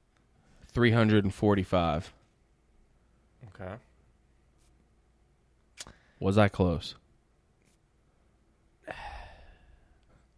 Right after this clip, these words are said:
Speaker 2: Your high number is actually somewhere in range.
Speaker 1: Really?
Speaker 2: Two fifty-two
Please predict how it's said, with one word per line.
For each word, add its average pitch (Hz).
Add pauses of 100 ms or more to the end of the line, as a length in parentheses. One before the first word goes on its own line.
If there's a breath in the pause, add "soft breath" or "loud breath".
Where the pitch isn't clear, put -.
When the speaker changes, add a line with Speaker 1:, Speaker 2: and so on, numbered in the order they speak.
(600 loud breath)
Speaker 2:
Your 113 (1080 soft breath)
high 113
number 104
is 95
actually 101 (1400)
somewhere 98
in 95
range. 95
Speaker 1:
Really? 113 (340)
Speaker 2:
Two 143
fifty-two 147